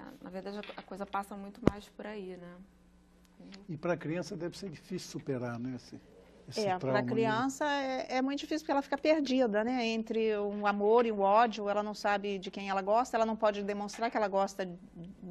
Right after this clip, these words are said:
Speaker 3: de um, porque o outro vai perceber e vai brigar com ela e vai chamar atenção, ou vai, ela vai sofrer algum tipo de punição por isso, por ter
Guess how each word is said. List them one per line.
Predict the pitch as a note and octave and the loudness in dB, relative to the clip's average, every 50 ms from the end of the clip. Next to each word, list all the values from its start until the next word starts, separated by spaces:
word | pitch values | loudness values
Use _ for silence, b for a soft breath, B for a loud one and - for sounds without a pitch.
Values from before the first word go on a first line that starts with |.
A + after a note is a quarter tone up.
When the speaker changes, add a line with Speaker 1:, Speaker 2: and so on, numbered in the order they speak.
| F3 - - - - - - - - | -14 -16 -18 -20 -20 -20 -20 -20 -14
Speaker 3:
de | F#3 E3 E3 G3 A3 A#3 | -12 -10 -2 2 2 4
um, | A#3 A#3+ C#4+ E4+ G4+ - - - - - - - | 4 4 2 0 0 -4 -12 -20 -20 -20 -4 -2
porque | B3 - - - - - A#3 | -2 -2 -2 -4 -2 0 2
o | A3+ A#3 | 4 4
outro | A3 A#3 B3+ B3+ B3+ B3 | 6 6 6 4 2 2
vai | A3+ A#3+ A#3 | 2 2 2
perceber | - A3+ A3 - A#3 G#3 F#3 F#3+ G3 A3 B3 C4 C4+ - | 2 -2 -2 0 -2 0 2 4 6 6 6 6 4 2
e | - A3+ | 0 -2
vai | G#3 G#3 G#3+ G#3+ G#3+ | 0 2 2 2 2
brigar | G#3+ G#3+ G3 F#3+ G3+ G3+ - | 2 0 0 2 0 2 2
com | G#3+ G3+ G3 | 0 -2 0
ela | G3 G#3+ A#3 A#3 A#3 A3 G3+ | 0 0 0 2 2 2 2
e | G3+ G3+ G3 | 0 -2 -2
vai | G3 G#3 G3 G3 G3+ | -2 0 0 0 0
chamar | G3 - G#3+ G3 G3 G3 | -2 -4 -6 -4 -4 -6
atenção, | F#3+ F#3+ F#3+ G3 - - A#3 A#3+ B3 B3 A#3+ A3 | -6 -6 -8 -10 -4 -2 2 2 4 4 4 2
ou | G#3 F#3+ | 0 0
vai, | F#3 F#3+ G3 G3+ G3 G3 F#3+ F#3+ B B B B B - | 2 2 2 2 2 0 -2 -4 B B B B B 2
ela | F#3+ G3+ G3+ | 2 6 6
vai | G#3+ A3 | 6 6
sofrer | A3 - G#3+ G#3 - A3 | 6 4 0 0 2 4
algum | G#3 G3 G3 A3+ A#3+ | 4 4 4 2 -2
tipo | - - - B3+ A#3+ - G#3 | -2 -2 -2 -2 -2 -2 -4
de | F#3+ F#3+ G3 F#3+ | -2 0 -2 -2
punição | F#3+ - G3+ G3 F#3 F#3 - - G3+ F#3+ G#3 A3+ | -2 -2 -4 -4 -4 -6 -2 0 0 2 2 2
por | - A#3 G#3 | 0 0 0
isso, | G3 F#3+ G3+ A3 B3+ - - D#4 | 0 0 -2 -2 -4 -4 -8 -10
por | - - G#3+ G#3 | -6 -4 -6 -6
ter | - - G3+ G3+ G#3 G3 F#3+ | -2 0 0 0 0 -2 -6